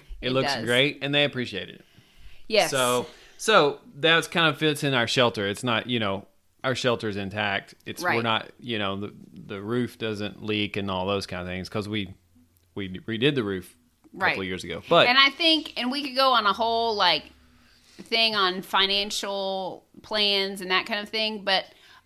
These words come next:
Speaker 2: a lot of financial people will advise you to have some kind of rainy day fund or emergency fund
Speaker 1: Right,
Speaker 2: where
Speaker 1: right,
Speaker 2: you
Speaker 1: right.
Speaker 2: have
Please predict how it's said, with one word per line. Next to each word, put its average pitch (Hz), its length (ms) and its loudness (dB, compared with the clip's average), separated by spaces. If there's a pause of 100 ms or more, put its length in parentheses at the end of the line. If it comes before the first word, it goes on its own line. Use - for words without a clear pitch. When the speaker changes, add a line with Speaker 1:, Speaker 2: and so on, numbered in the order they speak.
Speaker 2:
a 202 60 2
lot 240 340 6
of 240 160 -2
financial 214 600 0
people 202 460 -8
will 185 160 -2
advise 175 460 2
you 185 180 -8
to 175 80 -4
have 180 360 0
some 247 320 0
kind 220 380 0
of 190 220 -2
rainy 190 340 -4
day 185 220 0
fund 185 500 -2
or 151 160 -8
emergency 180 640 -6
fund 190 380 -2
Speaker 1:
Right, 185 100 -8
Speaker 2:
where 185 140 -6
Speaker 1:
right, 190 100 -4
Speaker 2:
you 190 80 -4
Speaker 1:
right. 185 80 -4
Speaker 2:
have 180 380 0